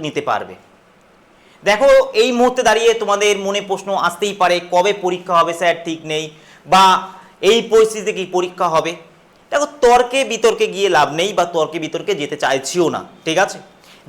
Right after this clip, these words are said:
যাদের যাদের মনে হবে যে না, ভোটের আগে at least কেপিএসআই এর পরীক্ষা হবে, মেন্স পরীক্ষা, সেটা তো আছেই, তার সাথে সাথে অন্য পরীক্ষাগুলো শুরু হবে, যাদের মনে হবে তারাই কিন্তু আগে থেকে প্রস্তুতি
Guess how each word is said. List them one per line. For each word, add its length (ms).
যাদের 300
যাদের 200
মনে 240
হবে 200
যে 160
না, 80
ভোটের 300
আগে 180
at 160
least 180
কেপিএসআই 680
এর 140
পরীক্ষা 340
হবে, 120
মেন্স 240
পরীক্ষা, 340
সেটা 180
তো 120
আছেই, 220
তার 220
সাথে 180
সাথে 180
অন্য 140
পরীক্ষাগুলো 480
শুরু 160
হবে, 200
যাদের 280
মনে 220
হবে 200
তারাই 340
কিন্তু 240
আগে 240
থেকে 160
প্রস্তুতি 420